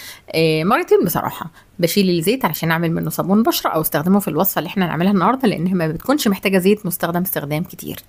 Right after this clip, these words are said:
انا اخدت كوباية زي ما حضراتكم شايفين، ونزلت بيها، آم،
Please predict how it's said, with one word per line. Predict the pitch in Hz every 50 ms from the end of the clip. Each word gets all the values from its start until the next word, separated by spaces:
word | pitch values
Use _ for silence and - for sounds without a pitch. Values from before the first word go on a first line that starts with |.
| _ _ _ - - - -
انا | 160 165 -
اخدت | - - - 180 - -
كوباية | 165 - 160 147 147 175 208 254 285 269
زي | 208 160 143
ما | 139 147
حضراتكم | 147 127 127 165 165 - 196 190
شايفين، | 185 - 196 196 196 - 254 262 277 285 277 269 - - - - - - - - - _ _
ونزلت | - 156 165 180 185 190 196 196 - - - - 160 160 156 151 151 - - - - - - 165 156 175 202 208 190 - -
بيها، | - - 180 185 185 165 175 160 165 - _ _ _ - -
آم، | - 165 151 151 165 170 175 180